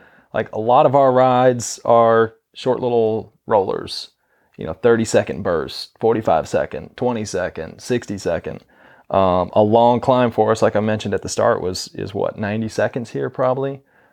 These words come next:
um, if you're hitting it at speed. So what we encourage people to do is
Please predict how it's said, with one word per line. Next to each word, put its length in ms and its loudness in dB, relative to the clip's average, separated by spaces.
um, 300 -2
if 200 4
you're 100 2
hitting 220 2
it 120 -4
at 260 -4
speed. 460 -6
So 280 4
what 380 2
we 220 4
encourage 420 0
people 260 -4
to 100 -6
do 240 2
is 240 -6